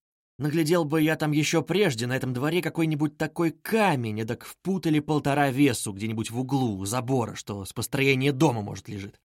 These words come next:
Приподнял бы этот камень, под ним ямка должна быть, да в ямку-то эту все бы вещи и деньги и сложил.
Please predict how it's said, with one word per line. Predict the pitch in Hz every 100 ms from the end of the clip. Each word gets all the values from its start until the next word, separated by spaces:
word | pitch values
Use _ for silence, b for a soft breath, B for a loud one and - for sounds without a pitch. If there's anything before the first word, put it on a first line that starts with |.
| _ _ _
Приподнял | - 110 - 120 147 170 160
бы | 170
этот | 151
камень, | - 160 156 143 - _ _
под | - 135
ним | 143
ямка | 139 123 147 143 151
должна | 156 147 156 151
быть, | 156 - _ -
да | 117 185 185
в |
ямку-то | 139 147 175 208 214 214 202
эту | 196 185 185
все | 180 - 160
бы | 165 147
вещи | 139 165 -
и | 165 160
деньги | 117 127 123 135
и | 123 117
сложил. | - 127 107 101 85